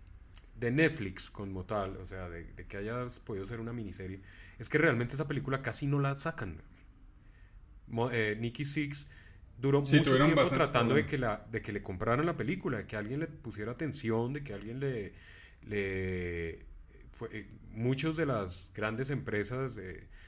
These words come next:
Speaker 1: del séptimo arte, de las productoras, Paramount, Universal, le dijeron que no, que no les interesaba, que eso no era una película para hoy en día, para hacer, eh, llegar a ser
Speaker 2: Especialmente con,
Speaker 1: taquillera.
Speaker 2: es que yo también pensé con lo del movimiento de Me Too,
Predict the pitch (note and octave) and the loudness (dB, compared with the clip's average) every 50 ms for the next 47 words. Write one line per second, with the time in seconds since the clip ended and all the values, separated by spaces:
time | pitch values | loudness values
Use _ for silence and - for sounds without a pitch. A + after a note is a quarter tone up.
0 | - - - - - - A2 G2 F#2 - G#2 - - C3 C#3 C#3 A#2 G2+ G2+ G2+ | -20 -18 -18 -18 -14 -8 -6 -6 -4 -4 -4 -4 -2 0 2 2 2 2 0 -2
1 | G2+ - C3 C#3 C#3 A2 G2 F#2+ F2 - - G2 F2+ E2+ - - G#2 G2+ A2+ C3 | -2 -4 -2 -2 -2 -2 -4 -8 -10 -6 -4 -4 -4 -4 -2 0 0 2 2 0
2 | C#3 C#3+ C#3+ - - - - - - - G2 G#2 A#2+ C3+ A#2 G#2+ G2 F2+ F2 E2+ | -2 -4 -10 -14 -16 -18 -18 -16 -4 0 2 2 2 2 0 -2 -2 -4 -4 -4
3 | E2 F2+ F2+ F2+ F#2 F#2 F#2 F#2 F#2 B2+ B2 B2 A2+ F#2 F#2+ G2 G#2 A2 C3+ A2+ | -6 -6 -4 -2 0 0 0 -2 -2 -4 -4 -2 -2 -2 -2 -4 -4 -4 -4 -2
4 | C3+ E3 B2+ - - - G2 F#2 G#2+ A#2 B2+ C3+ - G2+ F#2 F2 - C3 C#3 G#2 | -2 -4 -4 -8 -10 -10 -8 -6 -6 -4 -4 -6 -6 -6 -8 -6 -4 -4 -2 -2
5 | E2 D2+ - - - - B2 B2 B2+ B2+ A#2+ B2+ C3+ C3+ C3 C3 C3 C3+ C#3 A2+ | -4 -6 -10 -14 -10 -6 -4 -2 -2 -2 0 0 0 0 0 -2 -4 -4 -4 -4
6 | G#2 A#2 A2+ - - B2 A#2+ - - G#2 F#2+ F#2 F#2+ G#2+ A2+ A2+ A#2+ A2+ G#2 G2 | -4 -4 -6 -6 -6 -8 -8 -8 -8 -8 -6 -4 -4 -4 -4 -2 0 0 0 0
7 | G#2 - - - - - - - - - - - - - - - - - - - | -2 -6 -12 -18 -20 -20 -20 -20 -20 -20 -20 -20 -20 -20 -20 -20 -20 -20 -20 -20
8 | - - A2+ A2 G#2 G2+ G2 - A2 G#2 G#2 G#2 A2 A2 A2+ A2 G#2+ G2+ C3 - | -10 -4 -2 0 0 0 0 0 2 2 4 4 2 0 0 0 2 2 6 8
9 | D3 D3+ D#3 D#3 - E3 - - - - D3+ D3 - - E3+ D#3 D#3+ D#3 - D3+ | 10 10 10 10 8 8 4 4 2 2 2 2 6 8 8 8 8 8 8 6
10 | D3 C#3+ C3 D3+ C3+ C#3+ C#3+ C3+ - C#3 C3+ C3 C3 B2+ B2 A#2+ A#2 A#2 A#2 A2+ | 6 6 4 4 4 4 4 4 6 6 6 8 10 12 12 12 12 12 10 10
11 | A2+ A2 B2 A#2+ A#2+ A#2 A#2 B2 C3 B2+ - D3+ C#3 B2+ A#2+ A#2+ B2+ C3 B2 - | 8 8 10 10 10 10 10 10 8 10 12 12 12 12 12 12 12 10 10 10
12 | C#3 C3+ B2+ B2+ B2+ - | 10 10 10 10 8 4